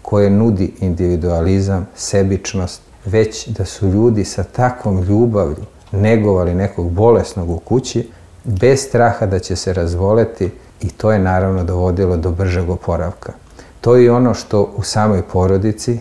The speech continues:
između članova, treba da postoji, jedno praštanje, jedna reč „izvini, nisam hteo tako, neću više”, a to „izvini” rađa s one strane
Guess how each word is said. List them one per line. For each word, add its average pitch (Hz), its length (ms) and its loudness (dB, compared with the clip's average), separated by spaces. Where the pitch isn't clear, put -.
između 87 380 -4
članova, 101 580 0
treba 90 300 -4
da 85 120 -6
postoji, 104 640 -2
jedno 95 420 0
praštanje, 104 760 -2
jedna 87 300 -2
reč 90 380 -2
„izvini, 98 680 0
nisam 101 460 0
hteo 104 300 2
tako, 98 520 -2
neću 107 500 0
više”, 104 420 -2
a 98 120 -6
to 107 200 0
„izvini” 95 480 0
rađa 90 440 -2
s - 160 -8
one 120 220 4
strane 107 560 0